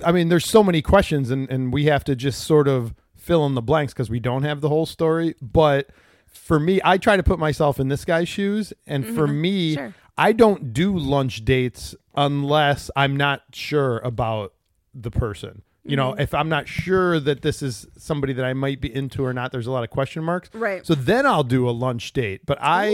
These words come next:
Speaker 2: Ooh,
Speaker 1: some
Speaker 2: okay.
Speaker 1: people only do lunch dates because, "Oh, that's all my schedule allows for," or,
Speaker 2: Sure.
Speaker 1: or something like
Speaker 2: I
Speaker 1: that.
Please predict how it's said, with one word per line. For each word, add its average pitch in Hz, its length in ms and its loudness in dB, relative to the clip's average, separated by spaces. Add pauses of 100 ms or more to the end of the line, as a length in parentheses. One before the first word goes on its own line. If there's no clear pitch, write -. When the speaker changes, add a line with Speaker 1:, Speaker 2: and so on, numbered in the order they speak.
Speaker 2:
Ooh, 175 320 -10 (100)
Speaker 1:
some 240 220 6
Speaker 2:
okay. 277 80 10
Speaker 1:
people 226 260 6
only 180 220 2
do 165 180 0
lunch 160 300 -2
dates 165 260 0
because, 165 480 2
"Oh, 202 160 2
that's 190 180 2
all 190 80 4
my 185 120 2
schedule 175 580 0
allows 202 400 -2
for," 170 360 0
or, 156 60 0
Speaker 2:
Sure. 143 280 0
Speaker 1:
or 139 100 4
something 165 280 -2
like 147 160 2
Speaker 2:
I - 40 -2
Speaker 1:
that. 143 80 2